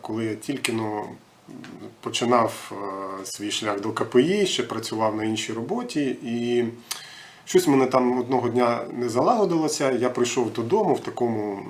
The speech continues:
ну, не дуже гарному настрої, е, відкрив, е, ноутбук, побачив оголошення про конкурс, е, наукових, е, есе,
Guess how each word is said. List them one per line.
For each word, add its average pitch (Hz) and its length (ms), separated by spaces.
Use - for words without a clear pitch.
ну, 147 120
не 107 140
дуже 95 440
гарному 104 360
настрої, 151 680
е, - 40
відкрив, 120 560
е, - 20
ноутбук, 165 680
побачив 165 600
оголошення 135 600
про 120 180
конкурс, 127 720
е, 110 240
наукових, 110 760
е, 101 320
есе, 202 400